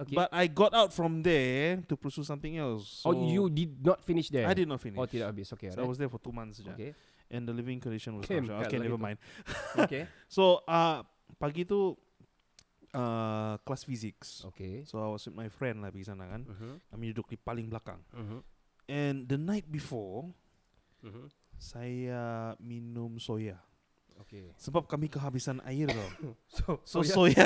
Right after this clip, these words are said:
Speaker 1: soya sejak ada.
Speaker 2: <laughs>
Speaker 1: Vending machine ke?
Speaker 2: Hmm, bukan vending
Speaker 1: No,
Speaker 2: machine.
Speaker 1: kau memang beli sedialah
Speaker 2: Memang,
Speaker 1: awal.
Speaker 2: memang kami pack
Speaker 1: Stok
Speaker 2: sedialah.
Speaker 1: lah, stok
Speaker 2: Hari,
Speaker 1: lah.
Speaker 2: hari, hari Isnin, betul. So,
Speaker 1: Okey.
Speaker 2: the day before weekend kan. So,
Speaker 1: Mhm.
Speaker 2: kami pergi belilah, uh, soya semua tu kan. And then
Speaker 1: Mhm.
Speaker 2: lupa beli,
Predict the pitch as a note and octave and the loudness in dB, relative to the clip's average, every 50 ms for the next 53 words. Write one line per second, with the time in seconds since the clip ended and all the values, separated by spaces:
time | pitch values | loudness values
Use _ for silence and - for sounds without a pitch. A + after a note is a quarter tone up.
0 | G3 - - - - - D3+ D#3 D3+ D#3 D3+ - - A#3+ - - - A#4 - - | 12 12 10 10 8 8 6 6 6 6 8 12 12 12 12 12 8 4 4 6
1 | - F3 F3 G3 F#3+ G#3 F3+ A3 A3 F#3+ C#3 A2 G2 G2 - _ - C#3 D#3 D#3+ | 6 6 6 6 6 6 4 2 0 0 0 -2 -4 -6 -10 _ -10 -6 -4 -2
2 | D#3+ D#3+ D#3+ D#3+ D#3+ C#3+ D3 F3 F3 F3 E3+ F3 C#3 C3+ B2+ - C#3 C3+ C#3 C3+ | -2 -2 -4 -4 -4 -2 -2 0 0 0 0 0 0 0 0 0 0 2 2 2
3 | C3+ C3 C3+ C3 C3 - C3+ C3+ D#3 F3 G3 - - - - G#3+ G#3 G3 F#3+ F3+ | 0 0 0 -2 -2 -2 -2 0 0 2 2 2 2 2 0 0 0 0 -2 -2
4 | - F#3+ - - F#3+ F#3 F#3+ F3 D#3 B2+ A#2 G#2+ - C#3 D3+ D#3 - G#2 F#2 F#2 | -2 -4 -4 0 0 2 4 4 4 2 2 0 0 -2 -2 -2 -2 -6 -8 -8
5 | - - - D#3+ E3+ E3+ D#3+ F#3 - - _ _ _ - D3+ D#3+ E3 E3 D#3+ - | -10 -8 -4 -2 0 0 -2 -2 -6 -12 _ _ _ -6 -4 -2 -2 -2 -4 -6
6 | - C#3 - G3+ G3 F3 C3+ A2+ G2 G2+ F#2+ A2+ C#3+ D3 D3 C3+ A#2+ C3 D#3 - | -8 -10 -8 -8 -6 -4 -4 -6 -6 -6 -4 -2 -2 0 0 0 -2 -4 -6 -4
7 | C3 E3+ F3 D3 C3+ - - A#2+ A#2 A#2 B2 C3 B2+ - C3 A#2 B2+ C#3+ C#3+ B2+ | 0 0 0 0 0 -2 -4 -4 -2 -2 -4 -4 -4 -4 -4 -4 -4 -4 -4 -4
8 | G#2+ G#2+ G#2+ B2 C3 C#3 C3 C3 B2 - B2+ B2 A#2 C3 B2+ A2+ G#2+ A#2 B2+ A#2+ | -4 -4 -4 -4 -4 -4 -4 -6 -4 -6 -6 -4 -4 -4 -4 -4 -6 -6 -4 -6
9 | G#2+ F#2+ - _ _ - - - - - - - - _ - B2 A#2 A2+ A2+ G#2+ | -6 -8 -12 _ _ -18 -18 -18 -18 -20 -20 -20 -20 _ -8 -6 -4 -4 -4 -6
10 | E2+ D#2 A#1+ - - - - B2+ A#2 A#2+ A#2 A2+ G#2+ G2+ G#2+ A2+ A#2 A#2 A#2 A2+ | -8 -10 -14 -16 -14 -10 -6 -4 -4 -2 -2 -4 -4 -6 -8 -8 -10 -10 -10 -10
11 | G#2+ G2+ F#2+ G2 G2+ G2+ A2+ B2 B2+ B2+ - - G#2+ B2 B2 A#2+ F#2 G#2+ C3 A#2+ | -10 -10 -12 -14 -14 -10 -10 -8 -8 -10 -10 -10 -8 -6 -6 -6 -6 -6 -6 -6
12 | G#2+ - G#2+ A#2 A#2 A#2 A#2 A2+ A2+ A2 A2 A2 A2 | -6 -6 -8 -10 -8 -8 -8 -8 -6 -6 -8 -8 -10